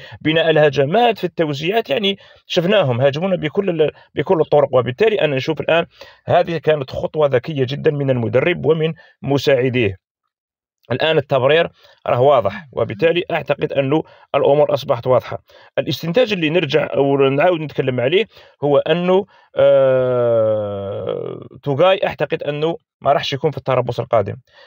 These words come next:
يتبقى بين قوسين إذا عاود رجع لمستواه، وكذلك إصابة بن سبعيني للأسف أنهى الموسم نتاعو، وبالتالي بن سبعيني ما راحش يكون حاضر معنا في مباراتي أوغندا وغينيا. إذن الآن ال-، الأزمة زادت، آه،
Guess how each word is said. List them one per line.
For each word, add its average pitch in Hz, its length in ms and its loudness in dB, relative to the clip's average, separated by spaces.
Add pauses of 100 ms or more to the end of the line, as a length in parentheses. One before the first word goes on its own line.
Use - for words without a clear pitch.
(200)
يتبقى 147 440 -2
بين 143 160 -2
قوسين 135 500 0 (140)
إذا 143 180 0
عاود 143 360 0
رجع 127 180 -2
لمستواه، 123 560 2 (300)
وكذلك 151 580 0
إصابة 139 500 -2
بن 127 220 -6
سبعيني 139 500 -4
للأسف 131 460 -2
أنهى 127 200 2
الموسم 120 400 0
نتاعو، 143 320 2
وبالتالي 127 320 -2
بن 117 120 -6
سبعيني 135 460 -6 (300)
ما 135 120 0
راحش 160 180 -2
يكون 135 320 -2 (100)
حاضر 127 320 0
معنا 131 260 2
في 131 120 -10
مباراتي 123 500 0
أوغندا 143 440 0 (320)
وغينيا. 139 480 0 (100)
إذن 131 220 0
الآن 151 340 2 (140)
ال-، 127 120 -12 (120)
الأزمة 135 540 -2
زادت، 127 360 -4
آه، 113 320 4